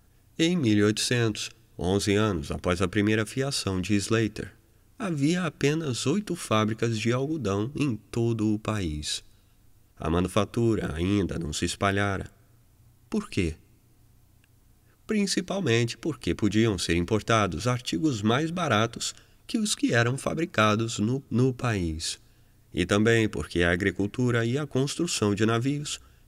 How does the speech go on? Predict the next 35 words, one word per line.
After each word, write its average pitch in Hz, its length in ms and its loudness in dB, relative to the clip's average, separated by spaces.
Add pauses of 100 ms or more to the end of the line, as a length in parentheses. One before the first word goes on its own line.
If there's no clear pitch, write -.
eram 208 200 0
mais 123 380 2
proveitosas 107 960 0
que - 140 -4
nunca. 98 480 -2 (960)
Tomemos 190 380 0
a 180 100 2
história 104 380 2
do 110 100 -2
navio 123 400 0
Betsy, 127 500 0
por 76 180 -6
exemplo. 95 540 0 (760)
Em 190 120 0
mil 185 220 2
setecentos 104 760 -2
e 113 60 2
noventa 127 400 -2
e 147 40 -4
sete, 151 460 -4 (320)
esse 82 240 0
barco 107 440 2
de 87 120 0
menos 151 400 0
de 196 160 -2
cem 104 280 0
toneladas 123 840 -2
foi - 220 -4
levado 120 480 2
a 127 60 -2
navegar 139 480 2
ao 107 120 4
redor 107 440 2
do 113 100 2
mundo 147 260 0